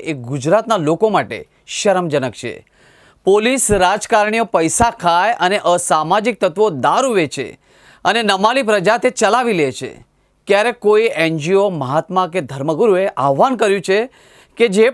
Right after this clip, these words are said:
પાર્ટીના મેનિફેસ્ટોમાં સંપૂર્ણ દારૂબંધી હોય તો તેમને વોટ આપો. ક્યારેક કોઈ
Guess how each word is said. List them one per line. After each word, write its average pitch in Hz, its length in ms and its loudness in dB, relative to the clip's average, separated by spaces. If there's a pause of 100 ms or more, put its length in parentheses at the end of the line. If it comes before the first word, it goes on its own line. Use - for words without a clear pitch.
પાર્ટીના 196 560 0
મેનિફેસ્ટોમાં 190 960 0
સંપૂર્ણ 185 560 0
દારૂબંધી 165 680 0
હોય 214 320 2 (100)
તો 262 180 0
તેમને 233 280 0
વોટ 175 380 2
આપો. - 260 -8 (540)
ક્યારેક 233 240 2
કોઈ 247 200 2